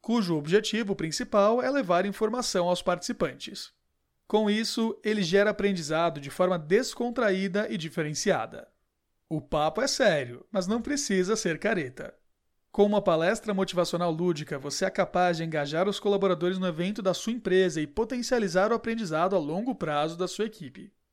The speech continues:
Quer incluir essa palestra no seu evento?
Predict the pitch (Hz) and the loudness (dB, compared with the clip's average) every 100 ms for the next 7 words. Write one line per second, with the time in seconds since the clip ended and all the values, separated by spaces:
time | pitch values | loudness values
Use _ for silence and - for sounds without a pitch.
0 | _ _ _ _ 196 202 208 202 190 190 | _ _ _ _ 2 2 2 0 4 4
1 | 185 185 170 170 185 185 165 - 202 220 | 4 0 2 2 0 -2 -4 2 4 4
2 | 147 214 269 170 131 | 4 0 0 -4 -8